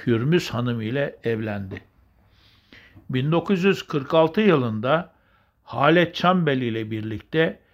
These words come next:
Karatepe ile ilgilenmeye başladı. Kısa sürede Karatepe kitabelerinin önemini anladı.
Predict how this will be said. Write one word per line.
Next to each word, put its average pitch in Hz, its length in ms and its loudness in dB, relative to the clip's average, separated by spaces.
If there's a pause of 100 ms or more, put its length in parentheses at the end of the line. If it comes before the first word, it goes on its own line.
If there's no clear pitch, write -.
(200)
Karatepe 147 600 2
ile 117 400 -6
ilgilenmeye 120 960 -2
başladı. 101 600 -10 (1300)
Kısa 208 300 2
sürede 143 680 0 (460)
Karatepe 156 720 2
kitabelerinin 123 1120 -4
önemini 127 500 0
anladı. 113 640 -2